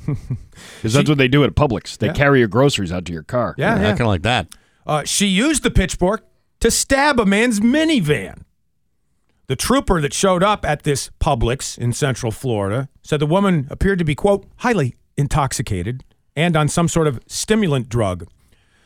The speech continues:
Speaker 1: But she told law enforcement, quote, I don't feel no pain anymore. And God is in control.
Speaker 2: Did you ever
Speaker 3: Interesting.
Speaker 2: have the minivan?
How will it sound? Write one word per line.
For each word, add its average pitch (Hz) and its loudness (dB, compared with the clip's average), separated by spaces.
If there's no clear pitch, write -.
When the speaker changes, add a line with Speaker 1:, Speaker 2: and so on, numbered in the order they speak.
Speaker 1:
But 156 2
she 302 2
told 196 2
law 214 4
enforcement, 147 0
quote, 139 0
I 214 2
don't 214 0
feel 208 0
no 214 2
pain 233 2
anymore. 120 0
And 139 -4
God 196 2
is 131 -2
in 175 0
control. 135 -2
Speaker 2:
Did 123 2
you 139 4
ever 135 4
Speaker 3:
Interesting. 135 6
Speaker 2:
have 139 2
the 139 4
minivan? 147 4